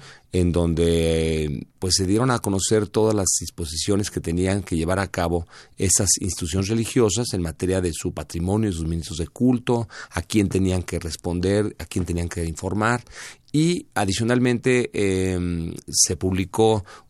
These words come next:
un año después su reglamento respectivo, eh, que ha sufrido tanto la ley y el reglamento un par de modificaciones. Y, eh, en materia fiscal, desde aquellos años,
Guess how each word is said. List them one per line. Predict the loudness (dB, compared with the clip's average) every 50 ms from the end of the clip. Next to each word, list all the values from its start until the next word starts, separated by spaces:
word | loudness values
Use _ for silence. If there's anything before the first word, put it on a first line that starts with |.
| _ _
un | 0 0 2 2
año | 2 2 2
después | 0 0 0 2 4 4 4 4
su | 2 2 0 0 -2 -2
reglamento | -4 -2 -2 -2 -2 0 0 0 -2 0 -2 -2
respectivo, | -2 -4 -4 -4 -4 -4 0 2 2 4 4 2 0 -6 -12 -18 -18 -18 -18 -20 _
eh, | -4 0 0 0 0 0
que | 0 2 4
ha | 4 4 4 4 2 2
sufrido | 0 -2 -4 -2 2 2 2 4 2
tanto | 2 -2 0 0 0
la | 2 4
ley | 4 4 4
y |
el | 2 2
reglamento | 2 0 0 2 2 2 0 -2 0 0 -2 -2 -2 -4 -8 _ _
un | -12 -10 -8 -6 -6 -6
par | -4 -2 -2 -2 0
de | 0
modificaciones. | 0 0 0 0 -2 0 2 4 4 6 6 4 4 2 0 0 -4 -6 -14 -18 -18 -18 -20 _ _ _ _ 6
Y, | 8 10 10 10 10 8 6 6 4
eh, | 4 4 6 6 6 6 4 4
en | 4 2
materia | 0 2 2 2 2 2
fiscal, | 2 0 -2 0 2 2 4 4 4 2
desde | 2 0 2 2 0
aquellos | 0 0 0 2 2 2 2 0 0 0
años, | 2 4 4 4 4 2 0 -2 -4 -8